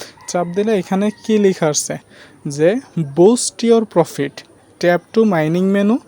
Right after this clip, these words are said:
to buy upgrades and your exchange, earn even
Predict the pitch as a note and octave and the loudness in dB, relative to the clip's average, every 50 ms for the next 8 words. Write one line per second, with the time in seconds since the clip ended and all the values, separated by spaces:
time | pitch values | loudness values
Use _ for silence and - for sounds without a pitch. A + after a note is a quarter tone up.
0 | - _ _ _ - F#3 F#3 F3 D3+ D3 E3+ E3 E3+ F#3+ A3+ - - F#3 E3+ D#3+ | -14 _ _ _ 2 4 4 4 2 0 0 2 2 2 2 0 0 -2 -2 -2
1 | D3+ D3+ F3 F#3+ G#3 A3+ - - - - - - - F3+ E3+ E3+ F3 F3+ F3 - | -2 -2 0 0 0 0 -2 -6 -10 -12 -12 -8 -6 -4 -2 -2 -4 -4 -6 -8
2 | - - F3+ E3 E3+ F3+ F#3+ - - E3 D#3 - - - D#3 C#3 C#3 B2+ - - | -8 -4 0 0 2 0 0 -2 -4 -4 -4 -4 -6 -6 -6 -6 -6 -6 -8 -10
3 | - - - - - - - _ _ - E3 D#3+ E3+ F#3 G3+ G#3+ A3+ G#3 - G#3 | -10 -14 -20 -20 -20 -20 -20 _ _ -4 -2 -2 0 0 0 -2 -2 -2 -2 -2
4 | G3 F#3 D3+ - G#3 G#3 A3+ | -2 -2 -2 0 0 0 0